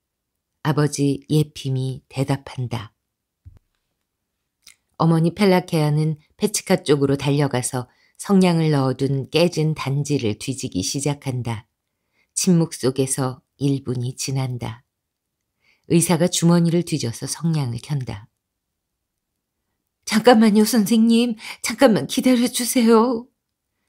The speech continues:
펠라케아는 오두막에서 뛰쳐나갔다가 금세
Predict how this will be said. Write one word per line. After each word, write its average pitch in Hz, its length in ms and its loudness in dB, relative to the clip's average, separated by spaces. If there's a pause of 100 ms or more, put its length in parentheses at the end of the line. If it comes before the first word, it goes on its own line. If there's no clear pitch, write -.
(160)
펠라케아는 151 800 0
오두막에서 160 640 -2
뛰쳐나갔다가 139 1080 -4 (320)
금세 143 600 -4